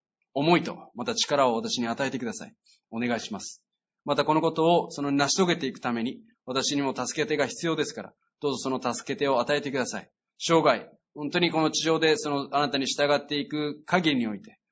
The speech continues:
その信仰の友として、共に祈り、共に泣いて、共に叫んで、共に喜んで、共に本当にその喜び踊るような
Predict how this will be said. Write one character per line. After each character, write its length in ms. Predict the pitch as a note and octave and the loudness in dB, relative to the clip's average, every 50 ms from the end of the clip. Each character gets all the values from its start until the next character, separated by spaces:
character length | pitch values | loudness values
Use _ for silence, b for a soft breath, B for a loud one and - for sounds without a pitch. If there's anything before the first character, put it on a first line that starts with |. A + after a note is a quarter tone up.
| _ _ | _ _
そ 100 | - - | -10 -8
の 80 | C3 B2+ | -4 -2
信 280 | - - - C#3+ C#3+ B2+ | 0 2 2 2 0 2
仰 120 | D3+ D3 | 2 2
の 100 | C#3+ C#3 | 2 2
友 220 | C#3+ D#3 E3+ E3 | 2 2 2 2
と 120 | D3+ C3 A2 | 2 0 -2
し 80 | - | -6
て、 120 | - - - _ _ _ _ - | -8 -14 -18 _ _ _ _ -6
共 200 | C#3 C3+ C#3+ C#3+ | -2 0 2 4
に 160 | C#3+ D#3 D3+ | 4 4 2
祈 240 | D#3+ D#3+ E3 E3+ - | 4 4 4 2 2
り、 160 | - - - - - _ | 0 -4 -12 -20 -20 _
共 220 | - D3 C#3+ D3+ D#3 | -8 -2 0 2 4
に 80 | D3+ | 4
泣 220 | C#3+ C#3+ D#3 E3 D#3+ | 4 4 2 2 2
い 20 | |
て、 280 | F3+ G3 - - - - _ _ - | 0 -2 -2 -2 -8 -20 _ _ -2
共 160 | D3 D3 D#3+ | 0 2 2
に 80 | F3 | 2
叫 300 | D#3 - D#3 - G#3 G3+ | 0 0 0 2 4 4
ん 80 | F#3 D#3+ | 4 2
で、 140 | - - - - - _ - | 0 -6 -10 -16 -20 _ -8
共 200 | C3+ C3 C3+ C#3+ | -4 -2 0 2
に 80 | C#3+ | 4
喜 300 | C#3+ D3 D#3 - F3+ F3 | 4 4 4 4 4 4
ん 60 | D#3+ D3+ | 4 2
で、 180 | B2 - - - _ _ _ _ | 0 -4 -8 -12 _ _ _ _
共 220 | - C#3+ D#3 E3+ | -2 2 4 6
に 220 | F#3+ G#3+ A3+ - G#3 | 6 6 4 2 0
本 180 | A3 C#3+ E3+ F3 | -4 -6 -4 0
当 80 | G3 F#3+ | 2 2
に 80 | F#3 | 2
そ 100 | F3 F3+ | 2 4
の 360 | E3+ E3+ E3 D#3 - - - _ _ _ _ _ _ _ _ - | 4 6 6 4 4 0 -8 _ _ _ _ _ _ _ _ -4
喜 80 | C#3 C3+ C#3+ D3 D3 E3+ D3+ | 0 2 4 4 4 2 2
び 80 | - | 2
踊 340 | C3 - C#3+ C#3+ D#3 F3 F3 | 0 0 0 2 4 4 6
る 40 | E3+ | 6
よ 100 | D#3+ C#3 | 4 4
う 40 | A#2+ | 2
な 160 | G2+ - - | 0 -4 -8